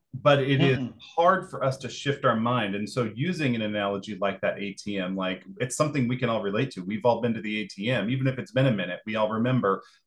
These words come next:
Speaker 1: punch, punch, punch, you put in the number, you know. So, you know, I think that the, the thing that we as agents and as coaches, we try to do to our clients is help them bring it to what Nelson always said, the you and me level, and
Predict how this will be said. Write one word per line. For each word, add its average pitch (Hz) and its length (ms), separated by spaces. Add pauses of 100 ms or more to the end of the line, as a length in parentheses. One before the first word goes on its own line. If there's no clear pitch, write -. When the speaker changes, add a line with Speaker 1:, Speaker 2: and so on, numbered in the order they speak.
Speaker 1:
punch, 123 220
punch, 120 280
punch, 143 320
you 117 160
put 131 100
in 120 140
the 107 80
number, 127 500
you 131 80
know. 107 240 (640)
So, 139 500 (360)
you 151 140
know, 131 440
I 143 140
think 180 240
that 139 160
the, 107 420 (560)
the 120 140
thing 165 240
that 127 220
we 139 440 (120)
as 113 220
agents 131 460
and 110 100
as 98 160
coaches, 139 560
we 135 160
try 123 240
to 104 120
do 113 440
to 104 220
our 101 160
clients 117 440
is - 140
help 156 380
them 123 260
bring 123 220
it 104 160 (100)
to 120 220
what 110 180
Nelson 117 320
always 104 240
said, 101 180
the 98 80
you 101 220
and 92 140
me 85 100
level, 71 480 (340)
and 110 300